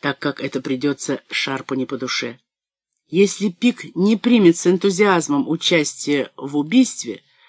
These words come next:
Шарп перестанет доверять ему и, скорее всего, пристрелит после того, как покончит с Шедвеем и миссис Либбен.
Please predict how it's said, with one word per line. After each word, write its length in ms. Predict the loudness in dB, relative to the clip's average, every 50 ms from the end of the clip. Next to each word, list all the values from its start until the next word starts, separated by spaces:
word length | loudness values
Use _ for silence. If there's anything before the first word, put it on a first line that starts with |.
| _ -20 -20 -20 _ _ _ _ _
Шарп 400 | -4 0 2 4 4 4 2 0 _ _ -2
перестанет 600 | 0 2 2 2 0 2 2 4 4 4 4 2
доверять 560 | 2 2 4 4 6 6 4 4 0 -2 -6
ему 300 | -8 -6 -6 -8 -10 -14 _ _ _ _ _ _ _ _ _ _ _
и, 100 | -10 -10
скорее 540 | -10 -8 -4 -2 -2 0 2 2 4 2 2
всего, 440 | 0 -2 -2 0 2 4 4 2 2
пристрелит 800 | -2 _ -6 -4 -4 -4 -2 0 2 2 2 2 0 -2 -2
после 400 | 0 0 2 2 0 0 -4 -2
того, 480 | 0 0 0 2 4 4 4 4 4 0 _ _ _
как 220 | -10 -10 -8 -6
покончит 580 | -4 -4 -4 -2 -2 -2 -2 -2 -2 -6 -6 -6
с 40 | -4
Шедвеем 640 | -4 -2 -2 -2 -4 -4 -4 -2 -2 -2 -2 -4 -6 _
и 140 | -8 -6 -4
миссис 460 | -4 -4 -4 -6 -8 -8 -8 -8 -6
Либбен. 360 | -4 -4 -4 -6 -8 -14 -16